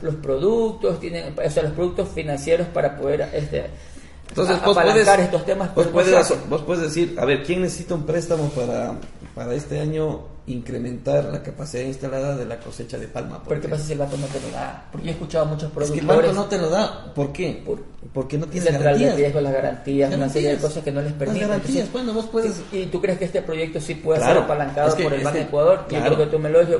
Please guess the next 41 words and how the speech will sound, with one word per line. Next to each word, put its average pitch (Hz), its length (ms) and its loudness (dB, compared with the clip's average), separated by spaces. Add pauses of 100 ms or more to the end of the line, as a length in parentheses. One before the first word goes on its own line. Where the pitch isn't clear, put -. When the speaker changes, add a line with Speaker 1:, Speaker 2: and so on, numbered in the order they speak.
(120)
Speaker 1:
me 139 160 -4
comprometo 151 460 -4
a - 20 -2
entrevistar 151 380 -4
a - 20 0
Jorge 151 240 0
Guate 165 340 0
y 143 40 -2
voy 160 100 2
a 180 40 6
hablar 185 160 2
de 180 40 -4
Speaker 2:
Claro. 269 160 0
Speaker 1:
esta 254 60 0
propuesta, 180 320 0
Speaker 2:
Es 147 40 0
Speaker 1:
porque 165 140 0
Speaker 2:
que, 165 80 4
Speaker 1:
la, 170 60 4
Speaker 2:
es - 80 2
Speaker 1:
sería 175 160 4
Speaker 2:
que, 185 60 0
Speaker 1:
una 175 60 2
forma 185 220 2
Speaker 2:
es 185 60 4
que - 20 8
Speaker 1:
de, - 60 10
Speaker 2:
verás, 233 180 10
Speaker 1:
de 160 60 8
Speaker 2:
la 160 60 6
Speaker 1:
resolver 196 200 6
el 269 60 8
Speaker 2:
banca 262 140 6
Speaker 1:
problema. 196 220 6
Speaker 2:
pública 196 280 2
funciona 208 360 -2
por, 156 140 -4
como 156 220 -2
cualquier 160 240 -2
banco 175 180 -4
privado. - 240 -10